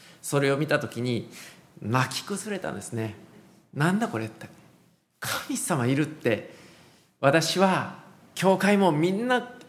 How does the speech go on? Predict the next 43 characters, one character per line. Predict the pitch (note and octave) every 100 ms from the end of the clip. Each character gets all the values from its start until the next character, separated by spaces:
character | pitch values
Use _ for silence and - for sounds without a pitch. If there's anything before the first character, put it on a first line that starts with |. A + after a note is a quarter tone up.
| -
必 | - B3 B3
死 | - A#3+
で | A#3+
祈 | B3+ A#3
っ | G3
て、 | - G#3 B2+ - - - - - -
本 | - D3+ B3+
当 | D#4+ F4+
に | E4+
真 | - C4+ C#4
実 | B3+ - F#3
を | D3+
尽 | -
く | F3
し | D3+
て | C#3+
祈 | C3 A#2+
っ |
て、 | B2 B2+ C3 F#2 - - - -
そ | - F3+
し |
て | F3
私 | C#3+ C#3 C#3+
は | D3+
年 | C#3+ D#3+ G3 G#3
末 | G3+
に | G3+
は | D#3 G#2 - - -
初 | - E3 E3+
め | A3+ G#3+
て | C3
六 | G2 A#2
日 | A3 B3 A#3+
間 | G#3+
の | F3 D#3+
断 | F3 E3+
食 | D3 E3
を |
し | D#3
て | -
祈 | C#3 D#3+ D#3
っ |
て、 | C3+ A2+